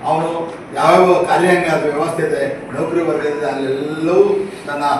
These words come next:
ಸ್ಥಾನವನ್ನ ಸ್ಥಾಪನೆ ಮಾಡ್ಕೊಂಡು ಅವ್ರ ಸಮಾಜನ ಬಲಿಷ್ಠ ಮಾಡ್ತಾರೆ.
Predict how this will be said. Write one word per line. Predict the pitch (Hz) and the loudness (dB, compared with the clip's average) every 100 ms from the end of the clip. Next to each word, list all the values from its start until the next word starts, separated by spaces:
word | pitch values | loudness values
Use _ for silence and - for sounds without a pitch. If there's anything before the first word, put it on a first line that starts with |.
| - - - | -4 -12 -8
ಸ್ಥಾನವನ್ನ | - 139 135 127 - | 0 2 4 2 -2
ಸ್ಥಾಪನೆ | - 139 135 | -6 -6 -6
ಮಾಡ್ಕೊಂಡು | 131 131 135 | -6 -6 -4
ಅವ್ರ | 131 - | -4 -2
ಸಮಾಜನ | 131 131 123 - 131 | -4 -4 -4 -6 -6
ಬಲಿಷ್ಠ | 127 - - | -6 -6 -8
ಮಾಡ್ತಾರೆ. | 110 - - | -10 -12 -16